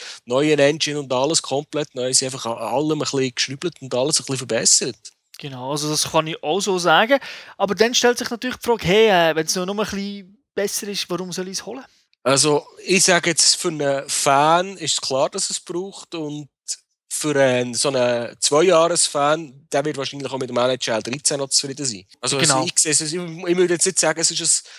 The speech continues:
Speaker 1: ein, ein Must-Buy, aber für irgendjemanden, der mal in die Hockey-Welt reinkommen will, es ist,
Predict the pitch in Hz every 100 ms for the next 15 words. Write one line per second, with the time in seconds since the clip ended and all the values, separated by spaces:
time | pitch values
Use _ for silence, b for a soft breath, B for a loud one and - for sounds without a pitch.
0 | B B B 139 151 143 185 - - 151
1 | 147 165 151 139 143 131 147 151 175 151
2 | 147 151 143 139 131 135 143 147 139 127
3 | 123 127 113 127 - 127 120 123 - 117
4 | 131 165 180 156 151 147 127 - - -